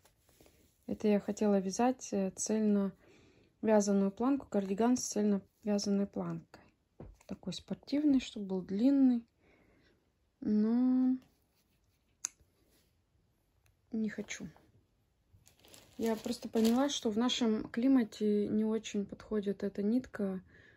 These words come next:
Это с-, она слишком теплая для, для одежды, да? А для второго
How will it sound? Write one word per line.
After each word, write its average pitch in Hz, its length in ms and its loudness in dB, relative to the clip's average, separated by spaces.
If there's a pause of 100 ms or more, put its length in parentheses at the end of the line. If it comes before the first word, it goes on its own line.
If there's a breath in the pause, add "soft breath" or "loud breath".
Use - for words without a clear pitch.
(320 soft breath)
Это 208 420 -2
с-, - 220 -14
она 208 180 2
слишком 208 640 -2 (120)
теплая 233 600 0 (180)
для, 214 640 -2 (1000)
для 220 300 0
одежды, 202 520 0
да? 240 240 -2 (1200 loud breath)
А 208 220 -2
для 202 180 -4
второго 202 640 -2